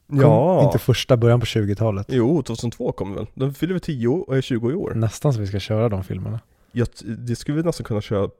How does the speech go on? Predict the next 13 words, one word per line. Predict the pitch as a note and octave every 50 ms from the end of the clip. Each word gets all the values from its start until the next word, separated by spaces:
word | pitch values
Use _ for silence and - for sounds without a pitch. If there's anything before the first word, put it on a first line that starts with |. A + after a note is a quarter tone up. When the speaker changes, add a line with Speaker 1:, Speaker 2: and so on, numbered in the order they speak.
| _ _
Speaker 2:
på | - A2
Patreon. | - F3+ G3 - - - - - -
Speaker 1:
När | - B2+ C3 C3
kommer | - - C3+ D#3+ F#3 E3 C#3 B2 A2+ G#2 G2 G2+
nästa? | G2 G2+ F#2+ - - - G2 - - _ _ _ _ _
Speaker 2:
Och | D#3 D3
nästa | A2+ A2 G#2+ - - A#2
år | B2+ A2+
kommer | G2+ - - - -
de. | - - _ _ _ _ _
Speaker 1:
Ja, | - A#2+
men | A2 G#2 G2
då | F#2+